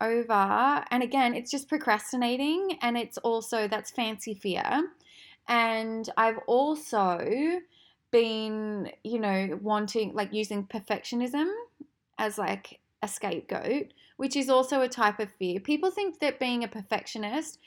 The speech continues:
which I am not, by the way, I will call it resisting, but perfectionism, people think it's a good thing. Like, I actually remember going to a job interview and them going, "What's your biggest flaw?"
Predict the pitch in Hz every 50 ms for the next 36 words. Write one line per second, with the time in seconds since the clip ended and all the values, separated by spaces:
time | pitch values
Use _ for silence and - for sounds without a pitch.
0 | - _ - - 214 190 - - - 202 196 190 175 175 180 185 185 185 - -
1 | - - - - _ _ _ _ - - - - - - - 53 - 233 254 262
2 | - - - - - - - _ _ _ _ - 220 214 226 220 - 240 233 226
3 | 220 - - 190 185 180 185 190 196 - - - - - 226 254 302 302 - -
4 | - 247 202 165 - - - - _ _ _ _ _ _ _ _ - 262 247 -
5 | - 302 349 349 - - - 285 233 202 180 180 - - - - - - 233 277
6 | 320 392 440 - _ _ _ _ _ _ _ _ _ _ _ _ _ _ _ _
7 | _ _ _ - - 330 330 320 427 - 415 392 359 381 - - 285 - 269 254
8 | 247 247 - 180 123 113 160 208 196 - - 240 262 285 285 285 - - 302 277
9 | 269 254 247 240 226 233 226 226 233 226 220 226 214 214 214 214 208 - 240 220
10 | 190 196 208 202 208 240 220 208 - 226 196 202 196 190 196 202 202 202 208 202
11 | 214 208 202 196 196 196 196 - 196 220 226 196 - - - 233 214 196 214 214
12 | 202 208 202 - - - 214 214 208 202 185 165 156 - 214 254 311 330 - -